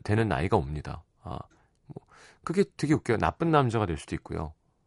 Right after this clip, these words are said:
그죠? 나쁜 여자, 나쁜 이성이 될 수도 있고, 조미료가 잔뜩 든 음식이 될 수 있고, 어,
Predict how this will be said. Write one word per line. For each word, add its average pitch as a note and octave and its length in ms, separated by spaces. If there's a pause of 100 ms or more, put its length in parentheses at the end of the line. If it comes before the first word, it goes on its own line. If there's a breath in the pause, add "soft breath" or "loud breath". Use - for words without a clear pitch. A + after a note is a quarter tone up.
(300)
그죠? G2+ 200
나쁜 F#2 320
여자, D#2 360
나쁜 F2+ 260
이성이 G#2 280
될 D#2 120
수도 - 220
있고, - 340 (640 loud breath)
조미료가 G#2 400
잔뜩 F2 340
든 F2+ 160
음식이 E2+ 280
될 D#2 100
수 - 180
있고, D#2+ 320 (1200 loud breath)
어, G#1 380